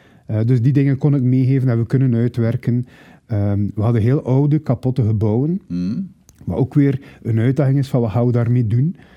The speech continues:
Speaker 1: Heel kritische ouders, maar heel betrokken oudergroep.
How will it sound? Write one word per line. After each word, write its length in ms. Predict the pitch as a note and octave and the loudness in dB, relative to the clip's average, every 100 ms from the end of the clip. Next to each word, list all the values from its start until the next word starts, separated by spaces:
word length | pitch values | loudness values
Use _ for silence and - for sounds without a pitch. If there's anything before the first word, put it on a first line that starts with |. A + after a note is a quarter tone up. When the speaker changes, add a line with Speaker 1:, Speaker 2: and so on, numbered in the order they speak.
| - | -20
Speaker 1:
Heel 200 | _ A2 | _ -2
kritische 500 | D3 C#3+ D3 D#3 - | 0 0 0 0 -2
ouders, 560 | - C#3 D3+ E3 F#3+ - | -2 0 0 0 -4 -6
maar 240 | A#2+ G#2 | -4 -2
heel 240 | F#2 A#2+ C#3+ | 0 0 0
betrokken 500 | A#2+ - C3 C3 B2 | -2 -2 -2 -2 -2
oudergroep. 680 | C3 C#3 D3 C3 F#3 - | 0 0 0 0 -2 -6